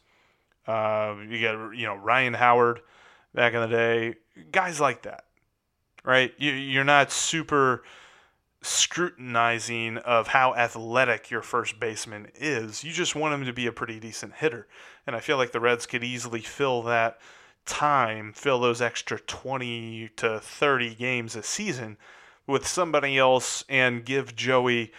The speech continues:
a little bit more of a break so that maybe he's fresher for crucial stretches.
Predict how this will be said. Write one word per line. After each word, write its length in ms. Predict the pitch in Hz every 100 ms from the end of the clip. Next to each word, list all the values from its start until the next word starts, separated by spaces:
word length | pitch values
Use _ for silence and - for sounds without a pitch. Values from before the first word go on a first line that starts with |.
| - - _ -
a 80 | 143
little 220 | 139 151
bit 120 | 135
more 200 | 135 127
of 80 | 117
a 40 | 113
break 540 | 110 117 123 - -
so 160 | - 135
that 140 | 120
maybe 180 | 127 120
he's 320 | 120 117 - -
fresher 640 | - - 170 156 - 127
for 600 | 113 - 123 117 117 113 110 - - - _ _ _ _ _ _ _ _ _ _ _ _ _
crucial 600 | - - 180 196 - 127
stretches. 720 | - - 117 110 - - -